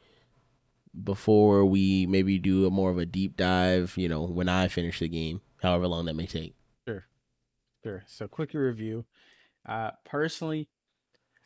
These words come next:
Speaker 2: I think this game is a nine out of ten.
Speaker 1: No, you're capping.
Speaker 2: Technically, technically.
Speaker 1: Okay,
Speaker 2: And
Speaker 1: okay,
Speaker 2: when I say
Speaker 1: okay,
Speaker 2: that,
Speaker 1: okay, I got
Speaker 2: the
Speaker 1: you.
Speaker 2: game design,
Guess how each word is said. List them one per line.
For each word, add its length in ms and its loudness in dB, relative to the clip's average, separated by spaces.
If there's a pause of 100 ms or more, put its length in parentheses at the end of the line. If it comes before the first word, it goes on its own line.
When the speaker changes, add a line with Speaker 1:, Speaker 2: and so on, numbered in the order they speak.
(120)
Speaker 2:
I 140 0
think 220 -4
this 160 -4
game 480 -8
is 140 -10
a 80 -8
nine 320 -8
out 140 -8
of 80 -8
ten. 300 -10 (280)
Speaker 1:
No, 1300 10 (220)
you're 120 4
capping. 500 4 (340)
Speaker 2:
Technically, 680 6 (380)
technically. 560 2
Speaker 1:
Okay, 440 8
Speaker 2:
And 100 2
Speaker 1:
okay, 80 4
Speaker 2:
when 120 8
I 120 8
say 260 8
Speaker 1:
okay, 20 10
Speaker 2:
that, 260 10
Speaker 1:
okay, 80 -4
I 60 0
got 200 -4
Speaker 2:
the 80 -2
Speaker 1:
you. 60 -6
Speaker 2:
game 280 0
design, 600 6